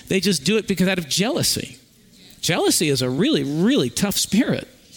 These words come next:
Gets on somebody, and man, I'm gonna tell you what, turns them into a monster. Pride is another thing that'll get on somebody and turn them into a monster. But, you know, you, you, you have to,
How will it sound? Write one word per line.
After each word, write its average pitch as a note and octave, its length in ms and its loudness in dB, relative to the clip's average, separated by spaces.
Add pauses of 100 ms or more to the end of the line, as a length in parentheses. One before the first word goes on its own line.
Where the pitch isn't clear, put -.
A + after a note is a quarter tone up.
(380)
Gets F#3+ 200 -2
on G3 160 0
somebody, G3+ 560 0 (300)
and D3 200 2
man, E3+ 220 2
I'm F3 60 2
gonna F#3 100 2
tell F3+ 180 0
you D3+ 140 2
what, F#3+ 260 0 (220)
turns F#3 280 0
them F3 180 2
into D#3+ 240 0
a B2 40 2
monster. G#3 540 0 (1500)
Pride G#3+ 520 0
is D#3 120 2
another E3+ 360 2
thing - 460 -2
that'll C#3+ 180 2
get D#3+ 200 0
on E3+ 140 0
somebody F3 420 0
and C#3 80 -4
turn F3+ 220 -2
them F#3 120 2
into F#3 180 -2
a F#3 60 2
monster. A3 600 0 (880)
But, F#3 320 0
you G3 60 2
know, G#3 160 0 (220)
you, G#3 200 -2
you, G#3+ 220 0
you G3+ 140 2
have G3 140 -2
to, D#3 140 -2